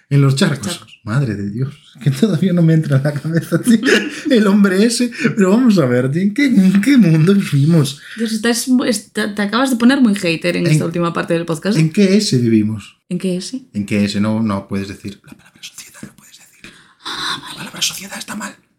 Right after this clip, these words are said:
Speaker 1: Tienes que decir la S palabra.
Speaker 2: S palabra.
Speaker 1: Exactamente.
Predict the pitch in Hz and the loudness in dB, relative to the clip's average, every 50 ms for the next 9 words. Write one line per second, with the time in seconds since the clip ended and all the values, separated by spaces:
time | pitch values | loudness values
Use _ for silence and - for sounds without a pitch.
0 | _ _ _ _ _ - - - - - - - - - - - - - - - | _ _ _ _ _ -20 -20 -20 -14 -10 -8 -6 -4 -4 -4 -6 -6 -10 -12 -12
1 | - - - _ - - _ _ _ _ _ _ _ _ _ _ _ _ _ _ | -14 -20 -20 _ -20 -20 _ _ _ _ _ _ _ _ _ _ _ _ _ _
2 | _ _ - - - - - - _ _ _ _ - - - - - - - - | _ _ -20 -20 -20 -20 -20 -20 _ _ _ _ -20 -20 -20 -20 -20 -20 -20 -20
3 | - _ _ | -20 _ _